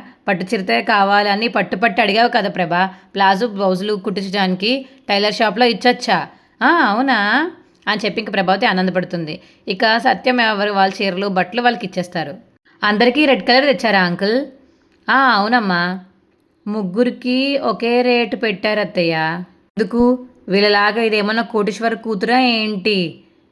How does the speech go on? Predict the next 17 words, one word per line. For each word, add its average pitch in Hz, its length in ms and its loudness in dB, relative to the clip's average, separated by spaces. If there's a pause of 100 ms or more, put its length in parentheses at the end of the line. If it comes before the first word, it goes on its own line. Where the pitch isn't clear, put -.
(200)
అంత 196 260 -2
ఖరీదైన 214 540 0
చీర 220 280 -4
కట్టుకుని 208 600 -4 (380)
పూలు 220 260 0
అమ్మడానికి 214 420 -2
వెళ్తుందా?" 190 640 0
అని 160 220 -2
ప్రభావతి 202 540 0
అంటుంది. 160 420 -4 (600)
"బాలు, 190 380 4 (840)
ఒక 220 220 -2 (160)
ఉల్లిగడ్డు 226 480 4
బాంబు 214 340 0
ఇవ్వరా?" 175 260 0 (400)
"ఎందుకు 262 300 2
నాన్న?" 208 300 2